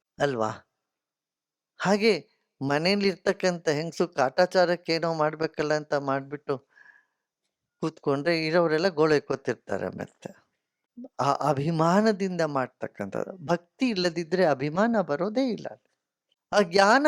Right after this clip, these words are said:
ಇಲ್ದಿದ್ರೆ ಅಭಿಮಾನ ದುರಭಿಮಾನವಾಗ್ತದೆ. ಅದಕ್ಕೆ ಜ್ಞಾನವೂ ಬೇಕು, ಜ್ಞಾನವನ್ನ ಅಲ್ಲಗಳೆಯೋದಲ್ಲ. ಆದ್ರೆ ಭಕ್ತಿ ಫಲರೂಪವಾಗಿದೆ, ಶ್ರೇಷ್ಠವಾಗಿದೆ. ಅದರಿಂದ ಮುಮುಕ್ಷು ನಿಮಗೆ ಜೀವನದಲ್ಲಿ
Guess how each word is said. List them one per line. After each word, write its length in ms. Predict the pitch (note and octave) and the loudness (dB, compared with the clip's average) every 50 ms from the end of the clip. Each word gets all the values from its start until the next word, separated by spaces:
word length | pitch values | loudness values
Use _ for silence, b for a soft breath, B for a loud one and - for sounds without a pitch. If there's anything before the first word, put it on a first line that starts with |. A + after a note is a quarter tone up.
| D4 D4 | 6 6
ಇಲ್ದಿದ್ರೆ 380 | C#4 B3+ A3+ A#3+ B3 G#3+ A#3+ A#3+ | 4 4 2 0 2 4 6 6
ಅಭಿಮಾನ 480 | G#3 F#3+ E3+ G#3+ A3+ G#3+ G#3+ G#3+ G#3 A3+ A3+ F3+ | 6 6 4 2 2 2 4 4 4 2 0 2
ದುರಭಿಮಾನವಾಗ್ತದೆ. 1200 | D#3+ E3 E3 G#3+ A3+ G#3+ B3+ B3 A3+ A3+ G#3 G3 F#3 E3 D#3 C#3+ C3+ - _ - - G#2+ - - _ _ _ _ _ _ _ _ _ _ _ _ _ _ _ _ _ _ _ _ _ _ _ _ - - | 2 4 6 6 6 4 2 2 4 4 4 4 4 2 0 0 0 -4 _ -14 -14 -12 -12 -14 _ _ _ _ _ _ _ _ _ _ _ _ _ _ _ _ _ _ _ _ _ _ _ _ -8 -6
ಅದಕ್ಕೆ 300 | B2 C3+ D#3+ E3+ A3 F#3 | -4 -4 0 0 0 0
ಜ್ಞಾನವೂ 540 | - A#2 A#2+ G2+ A2+ C#3 E3 G3+ A#3+ C#4+ | 0 -2 -4 -2 -2 -2 0 2 2 4
ಬೇಕು, 380 | C4 A3 G#3+ G3+ G#3 D#3+ C3+ A#2+ | 4 4 4 4 2 -2 -6 -2
ಜ್ಞಾನವನ್ನ 500 | - C3 B2+ C#3+ E3 F3+ F3+ F#3+ F#3+ F#3 | -2 -2 -2 -2 -2 0 0 0 2 2
ಅಲ್ಲಗಳೆಯೋದಲ್ಲ. 840 | F3 E3+ F#3 A3+ B3+ B3+ A3 A3+ G#3+ G3+ F3 D#3 C3+ C3 A2+ A2 A2 - _ _ _ _ _ _ _ _ _ _ _ _ _ - | 2 4 4 4 2 4 4 4 4 4 4 4 2 0 -2 -2 -6 -10 _ _ _ _ _ _ _ _ _ _ _ _ _ -4
ಆದ್ರೆ 260 | C3 B2+ C#3+ E3 A3+ | -4 -2 -2 -2 -4
ಭಕ್ತಿ 480 | G3+ D#3+ A#2 A#2+ A#2+ _ _ - G#3+ G#3+ | -4 -6 -8 -14 -14 _ _ -6 -6 -6
ಫಲರೂಪವಾಗಿದೆ, 1400 | G#3+ - - B2 B2+ C#3+ D#3+ E3 G#3 G3+ E3+ - - C3 A#2 A#2+ B2 B2 B2+ B2+ B2 A#2 A2+ A#2 A#2 A#2+ B2 | -6 -8 -10 -4 0 0 2 2 2 0 -2 -2 -2 -2 0 0 0 -2 -4 -6 -10 -8 -6 -4 -4 -4 -4
ಶ್ರೇಷ್ಠವಾಗಿದೆ. 1400 | B2+ - - - - C#3 D#3+ - - _ - C#3 B2+ - - - - - - - - A#2 A#2 A2+ A#2+ - - b b b b b b b b b b b b b b - | -6 -8 -8 -4 -4 -4 -4 -4 -8 _ -6 -4 -4 -4 -6 -8 -8 -12 -14 -12 -8 -8 -8 -8 -8 -10 -12 b b b b b b b b b b b b b b -4
ಅದರಿಂದ 240 | B2+ C3 D3 E3 F#3 | -4 -2 -2 -2 -2
ಮುಮುಕ್ಷು 800 | F3+ D3+ D3 E3 F3+ G#3 A3+ A3+ - - - - F3 D#3 C3+ - B B B B B B - | -2 0 0 0 0 0 -2 -2 -4 -6 -2 0 2 2 0 -2 B B B B B B -4
ನಿಮಗೆ 300 | C#3+ D3 D3 C3 C3+ C3 | -2 -2 0 0 -2 -2
ಜೀವನದಲ್ಲಿ 960 | A#2 B2+ D#3 F3+ F#3 F#3+ F3+ F#3+ F3 F3 E3+ D#3+ D#3 D3+ D3 C3+ B2+ B2+ - | -2 0 0 2 2 2 2 2 4 4 2 2 2 0 -2 -2 -2 -6 -10